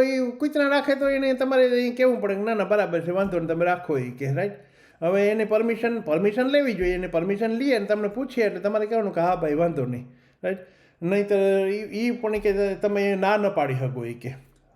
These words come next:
આમ સર્ટેન રીઝન એમ. એટલે રીઝન તો શું હોય બીજું? રીઝન તો ઈ એમ કે, કે ભાઈ મારે છે ને, હું જો, હું એકલો માણસ છે ત્યારે મારી વાઈફ ગુજરે ગઈ ને હું એકલો છે તો હવે મારે છે ને કંપની જોઈએ ને કંપની માટે મારે કૂતરું રાખવું,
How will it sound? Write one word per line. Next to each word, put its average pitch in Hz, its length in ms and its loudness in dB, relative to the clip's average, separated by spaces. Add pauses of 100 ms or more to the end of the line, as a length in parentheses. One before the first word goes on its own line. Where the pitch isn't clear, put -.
(460)
આમ 180 140 -2
સર્ટેન 196 440 2
રીઝન 147 400 0
એમ. 135 120 0 (840)
એટલે 170 180 0
રીઝન 208 320 2
તો 240 120 2
શું 294 160 4
હોય 214 140 6
બીજું? 156 300 0
રીઝન 226 280 0
તો 247 80 2
ઈ - 20 0
એમ 269 240 2
કે, 269 140 2
કે 233 120 -2
ભાઈ 240 160 2
મારે 233 240 2
છે 262 100 2
ને, 240 140 0
હું 226 120 0
જો, 233 140 2 (380)
હું 214 100 4
એકલો 233 260 4
માણસ 214 340 2
છે 170 160 0
ત્યારે 175 300 0
મારી 208 220 2
વાઈફ 220 280 2
ગુજરે 214 520 2
ગઈ 156 200 0
ને 165 120 -2
હું 190 140 0
એકલો 202 320 2
છે 175 140 -2
તો 175 140 0
હવે 185 100 2
મારે 190 260 2
છે 226 60 -2
ને 214 100 -2
કંપની 202 440 -2
જોઈએ 185 220 0
ને 170 120 -2
કંપની 202 320 -4
માટે 180 240 -2
મારે 175 220 0
કૂતરું 185 400 -2
રાખવું, 180 460 -2